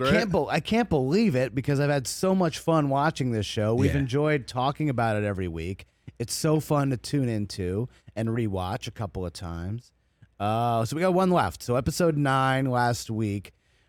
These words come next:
Speaker 2: We're kinda breezing through the basketball season on this show. What have, what did you guys, what's your thoughts on how they've kinda handled, uh,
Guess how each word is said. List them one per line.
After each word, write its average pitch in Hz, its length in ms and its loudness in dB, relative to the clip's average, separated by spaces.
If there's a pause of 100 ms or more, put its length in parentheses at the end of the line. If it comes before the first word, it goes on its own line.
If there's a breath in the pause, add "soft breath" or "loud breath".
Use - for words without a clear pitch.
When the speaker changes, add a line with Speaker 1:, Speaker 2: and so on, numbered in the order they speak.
Speaker 2:
We're 160 100 -2
kinda 349 300 2
breezing 180 720 0
through 190 260 0
the 160 80 -2
basketball 180 680 0
season 208 380 -2
on 202 200 0
this 202 120 0
show. 208 560 2 (380 soft breath)
What 180 320 -2
have, 196 260 0
what 170 140 -2
did 240 140 0
you 226 40 -2
guys, 180 760 0
what's 170 180 -4
your 208 100 2
thoughts 156 380 0
on 131 240 0
how 127 220 0
they've 120 200 -2
kinda 113 280 -4
handled, 110 640 -2 (880)
uh, 90 480 -2